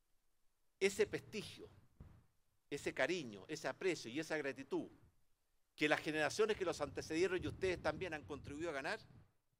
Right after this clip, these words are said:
han puesto a la Policía de Investigaciones de Chile en un lugar muy alto dentro y fuera de nuestro país. Por eso, que tengan una muy buena carrera dentro de la Policía de Investigaciones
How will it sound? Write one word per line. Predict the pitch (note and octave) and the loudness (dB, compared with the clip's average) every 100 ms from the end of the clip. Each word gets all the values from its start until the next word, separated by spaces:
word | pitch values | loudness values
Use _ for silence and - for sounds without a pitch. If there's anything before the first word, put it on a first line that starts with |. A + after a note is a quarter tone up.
| _ _ _ - | _ _ _ 0
han | D3+ - | 0 0
puesto | F#3 E3 | -4 -2
a | E3+ | -2
la | C3+ | -2
Policía | C3 B2+ - F3+ D#3+ | -4 -8 -8 -4 -4
de | |
Investigaciones | C#3 B2 C3+ B2 - D3 C3+ | -4 -10 -8 -6 -6 -6 -6
de | D3 | -6
Chile | D#3+ D3+ | -6 -6
en | B2+ | -6
un | B2+ | -6
lugar | B2+ C#3+ D3+ - | 2 2 2 -6
muy | - B2 D#3 D3 | -10 -6 -2 2
alto | D3 D3 - D3 - - - - - | 2 0 -6 -6 -6 -10 -12 -14 -12
dentro | - F#3+ G3+ G3 G3+ G3+ - | 8 10 10 4 -2 -2 -2
y | C#3 | -8
fuera | - E3+ E3 | 0 2 4
de | C#3 | 4
nuestro | C3 - - | 2 0 0
país. | G#2 F#2+ - - - - - - - - - | 0 0 -2 -2 2 2 2 -4 -6 -6 2
Por | C#3+ F3+ | 8 10
eso, | G3 G#3+ G#3 - - - - - | 8 4 0 -4 -8 -12 -16 -2
que | C#3 | 2
tengan | C3+ F3+ F#3 F3 E3+ - - - - - | 6 6 6 4 2 -4 -12 -16 -8 -2
una | D3+ D3+ | 4 4
muy | D3+ G3+ G#3 | 6 4 4
buena | D3 F#3 F#3 F3 | 4 4 4 2
carrera | D3 C3+ E3+ E3 E3+ - - | 2 4 4 2 0 -4 2
dentro | D3+ D#3+ D#3+ D#3+ | 6 6 4 2
de | |
la | C3 | 2
Policía | A#2+ A#2 - | 2 0 -2
de | D#3 | -2
Investigaciones | - A2 A#2+ A2 E3+ F#3 G#3+ A3 | -2 -4 -2 -2 0 0 0 -2